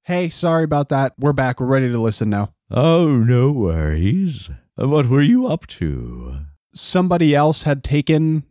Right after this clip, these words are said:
Speaker 1: the, the skull, so we had to take it from them, so we were just kinda smoothing that over on the way out.
Speaker 2: Ah, yes. I'm glad you were able to retrieve it. I had the sense that something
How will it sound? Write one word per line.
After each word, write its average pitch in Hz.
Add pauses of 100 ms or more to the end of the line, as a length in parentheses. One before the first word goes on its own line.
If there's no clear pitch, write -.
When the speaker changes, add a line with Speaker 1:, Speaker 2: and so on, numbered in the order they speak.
(140)
Speaker 1:
the, 117
the 101
skull, 135 (120)
so -
we 127
had 123
to 117
take 127
it 120
from 117
them, 113
so 113
we 113
were 110
just 104
kinda 104 (160)
smoothing 110
that 104
over 98
on 95
the 95
way 95
out. 92
Speaker 2:
Ah, 113
yes. 104 (220)
I'm 113
glad 120
you 131
were 117
able 107
to -
retrieve 120
it. 95
I 123
had 143
the 104
sense 117
that 87
something 120